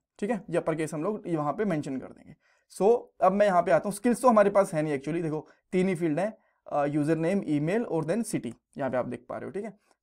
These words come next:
So, ये हम लोगों ने हटा दिया फील्ड, इसको, स्किल्स को मैं यहाँ से रिमूव कर देता हूँ। तो जो ईमेल है ना, ये क्या रहेगी, रिक्वायर्ड के साथ साथ यहाँ पे अपर केस के अंदर भी आनी चाहिए,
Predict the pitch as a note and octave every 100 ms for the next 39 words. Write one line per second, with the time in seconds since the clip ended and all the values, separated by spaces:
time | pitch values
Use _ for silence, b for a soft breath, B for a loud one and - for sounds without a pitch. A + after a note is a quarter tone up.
0 | - D3+ D#3 F3 E3+ F3+ D#3+ C#3 C#3+ D3+
1 | D3 F3+ - E3 - D#3+ F3 D#3+ E3+ D#3
2 | D3+ G3+ D#3+ C3 - - - - - _
3 | _ _ - C#4 E3 C4 - G#3 G#3 B3
4 | G#3 E3+ G#3 B2 _ _ _ _ D#3+ C3
5 | D#3+ B3 B3+ A3 G#3 F#3+ E3 D#3+ A3 C4
6 | _ - D#3 D3+ F3 D#3+ E3+ G#3+ A#3+ G#3
7 | G#3 G3+ E3+ C#3 - D#3 G3 - _ _
8 | - E3 D#3 E3 A#3+ - F#3+ G#3+ G#3 G3+
9 | F#3 G3+ F3+ E3+ E3+ E3 C3 A#2 - -